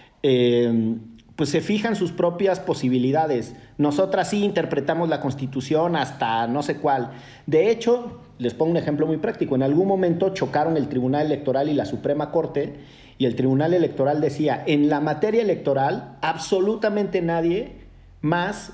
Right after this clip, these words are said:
puede interpretar la Constitución después de nosotros".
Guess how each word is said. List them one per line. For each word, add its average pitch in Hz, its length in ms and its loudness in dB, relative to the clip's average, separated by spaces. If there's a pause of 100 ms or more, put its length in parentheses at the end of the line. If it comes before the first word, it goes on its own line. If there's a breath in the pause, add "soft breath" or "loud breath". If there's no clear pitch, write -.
puede 165 220 2
interpretar 135 540 -2
la 147 120 -4
Constitución 131 640 -4
después 131 380 -2
de 139 80 0
nosotros". - 540 -10